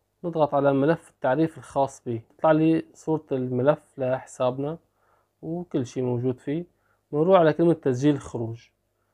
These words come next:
بهالحالة طبعًا بتطلع لي، بيقول لي: "سيتم إزالة الحساب".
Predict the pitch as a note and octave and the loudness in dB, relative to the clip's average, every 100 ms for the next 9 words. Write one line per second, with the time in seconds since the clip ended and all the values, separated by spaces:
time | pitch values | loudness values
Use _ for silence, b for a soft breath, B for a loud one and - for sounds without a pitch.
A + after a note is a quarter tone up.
0 | _ _ _ _ F3+ F3+ G3+ - A3+ F#3 | _ _ _ _ -4 -2 0 6 8 8
1 | F#3 G3 - F3 E3+ E3+ F3+ F3+ E3+ D#3+ | 4 -2 -10 -4 0 2 0 -4 -10 -10
2 | - E3 D#3+ D#3+ D#3+ D#3 D3+ C#3+ C#3 D3 | 4 6 6 2 2 0 0 -2 -2 -2
3 | C#3+ C3 C3 B2 - B2 C#3 C#3+ | 0 2 0 0 -16 -6 -2 -2